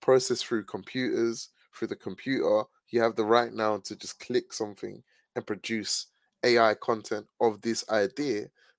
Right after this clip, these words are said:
that was written from someone's, not even written, that was drawn and conceptualized from someone's mind and added to this beautiful building universe and concept that we all subscribe to. And yeah, man, it's very, it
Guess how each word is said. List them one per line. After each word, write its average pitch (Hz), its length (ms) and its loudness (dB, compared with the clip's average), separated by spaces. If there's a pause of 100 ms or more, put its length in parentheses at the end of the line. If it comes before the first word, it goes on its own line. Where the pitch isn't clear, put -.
that 107 200 4
was 104 420 -2
written 113 480 -2
from 107 220 -10
someone's, 104 600 -6
not 147 160 0
even 117 180 -2
written, 104 320 2
that 95 100 -10
was 110 160 -6
drawn 113 460 0 (560)
and 107 140 -10
conceptualized 110 760 2
from 107 140 -4
someone's 104 600 -4
mind 98 580 0 (340)
and 107 260 -4
added 107 300 4
to 101 160 -6
this 95 180 -10
beautiful 101 560 -8
building 95 400 -2 (380)
universe 98 480 -2
and - 120 -16
concept - 460 -2
that 95 100 -10
we 95 120 -4
all 98 180 -2
subscribe 113 540 0
to. - 240 -12
And 104 260 -6 (380)
yeah, 120 140 10
man, 110 280 2 (180)
it's 110 120 -4
very, 120 580 6 (1600)
it 392 160 6